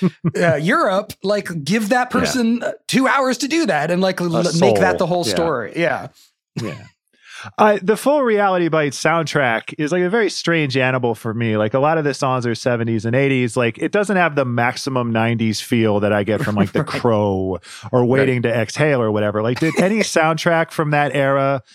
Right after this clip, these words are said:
Speaker 1: especially speak to you then or speak to you now?
Speaker 2: Well, at the time, I think, I think the ultimate, like, what takes me back if I hear it,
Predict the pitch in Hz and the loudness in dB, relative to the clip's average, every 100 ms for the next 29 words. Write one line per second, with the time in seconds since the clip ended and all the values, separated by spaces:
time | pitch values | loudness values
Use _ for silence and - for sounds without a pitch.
0 | _ - 139 - 135 - 143 123 - 143 | _ -8 -6 0 0 0 -2 -2 -2 -2
1 | 131 - 147 139 123 127 131 127 98 - | -2 -2 0 2 2 2 0 0 -2 -2
2 | 127 117 - 117 104 101 98 104 131 156 | -4 -2 0 0 0 0 2 2 0 -2
3 | 165 - 277 311 294 285 - 269 277 - | -6 -10 -6 -2 0 -2 -4 -6 -6 -4
4 | 294 311 254 233 220 _ _ _ _ _ | -2 0 0 -2 -6 _ _ _ _ _
5 | _ 180 175 208 - _ _ 190 190 202 | _ -4 0 -2 -4 _ _ -2 0 -2
6 | 156 190 180 180 180 180 165 165 180 185 | -2 0 0 0 0 -2 -2 -2 -2 -2
7 | 214 214 - 196 - 160 135 127 151 151 | -2 -2 -4 -2 -2 -2 0 0 -2 -4
8 | 127 120 - 139 143 143 143 151 143 | -6 -6 -6 -2 -2 -4 -4 -4 -4